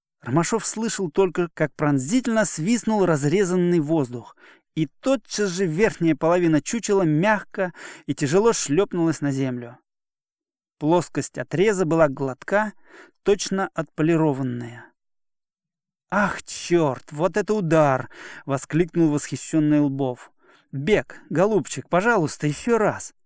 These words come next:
"А ну-ка, Бек, ещё!" — попросил Веткин. Но Бек Агамалов, точно боясь испортить произведённый эффект, улыбаясь, вкладывал шашку в ножны.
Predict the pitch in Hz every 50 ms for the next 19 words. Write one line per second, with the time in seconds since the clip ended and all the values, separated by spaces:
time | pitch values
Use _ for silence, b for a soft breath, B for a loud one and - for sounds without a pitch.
0 | _ _ _ _ _ _ _ _ _ _ _ _ _ _ _ _ _ _ _ _
1 | - 143 135 147 160 185 202 - 214 196 175 170 202 202 202 196 - - - -
2 | - - 160 170 - - - 208 202 165 139 113 - - b b b b b -
3 | 135 - 139 - - 151 143 135 135 139 127 - - - 123 117 131 _ _ _
4 | _ _ _ _ _ _ _ _ _ _ _ _ _ _ _ _ _ _ _ -
5 | 139 139 135 135 131 131 135 143 175 214 208 - 220 214 220 214 208 208 208 208
6 | 208 196 165 - - - - - - - 165 156 - - 156 147 156 170 180 190
7 | - - 165 - - - - 180 170 - - 147 139 - _ - 139 143 139 127
8 | 131 139 143 143 165 160 147 139 135 123 117 110 - - 214 208 - _ _ -
9 | _ B B B B B B B B - 139 135 139 139 139 180 208 226 226 214
10 | 214 190 - - - - - - 151 160 202 240 233 226 220 220 220 202 - -
11 | 175 175 180 - - - 165 147 147 147 139 131 120 110 117 117 - -